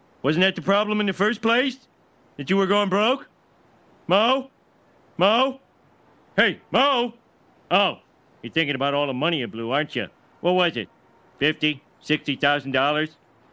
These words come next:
Mo? Look, maybe it would help if you went over all the mistakes you made from the beginning.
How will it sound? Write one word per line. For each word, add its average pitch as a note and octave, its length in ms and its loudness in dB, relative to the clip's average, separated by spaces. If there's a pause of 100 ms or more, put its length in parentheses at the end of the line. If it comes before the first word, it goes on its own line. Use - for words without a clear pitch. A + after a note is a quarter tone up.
(680)
Mo? A#3+ 420 0 (600)
Look, E3 240 2 (300)
maybe A3 280 2
it C4 60 2
would A#3 160 2
help F#3+ 240 0
if C#3 100 -6
you D3 80 -6
went D#3 160 0
over D3 180 -2
all B3 360 0
the B3 80 -2
mistakes G3 400 -2
you E3 60 -2
made D#3+ 200 0
from D3+ 140 -4
the D3 40 -2
beginning. B2 420 -4